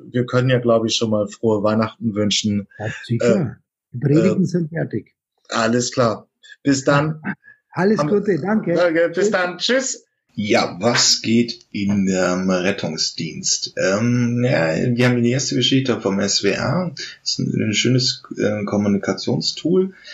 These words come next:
Speaker 1: das uns gleich erklärt wird, mit dem man einfach Rettungsfahrten besser organisieren kann. Also, wenn ein, äh,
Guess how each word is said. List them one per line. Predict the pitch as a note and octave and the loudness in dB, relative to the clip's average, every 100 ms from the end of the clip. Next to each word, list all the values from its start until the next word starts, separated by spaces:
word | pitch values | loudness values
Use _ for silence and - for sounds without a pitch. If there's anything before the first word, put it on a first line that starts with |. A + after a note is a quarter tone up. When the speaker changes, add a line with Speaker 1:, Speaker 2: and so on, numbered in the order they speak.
| - - | -18 -8
Speaker 1:
das | - A2+ - | 0 0 0
uns | A#2+ - | -2 0
gleich | A#2 A#2 | 0 0
erklärt | A#2 - C3 C3 - | -2 -2 0 0 2
wird, | C3+ C3 - - | 2 2 -2 -2
mit | A2 G2+ G2 F#2+ | 0 0 -2 0
dem | G#2+ | 0
man | G#2+ G2+ | 2 2
einfach | - G#2 G2+ G#2 G2+ | 2 -2 0 -2 0
Rettungsfahrten | G2+ - A#2 - - F#2+ F#2+ - G2 F#2+ | -2 0 0 0 0 0 -2 -2 -2 0
besser | F#2+ - F#2 | 0 0 -2
organisieren | - F#2 F2 F2+ F2 A#2 C3 B2 | -2 -2 -2 -2 -2 0 2 2
kann. | B2 A#2+ A#2 | 2 2 2
Also, | - G2 F#2+ F#2+ F#2+ - - - - - | 2 2 2 2 0 -4 -20 -20 -18 -12
wenn | F#2+ G#2+ A2+ | -4 -2 0
ein, | - F#2+ | 0 2
äh, | F#2+ G2 F#2+ F#2+ G2 G2 | 0 0 -2 0 0 -2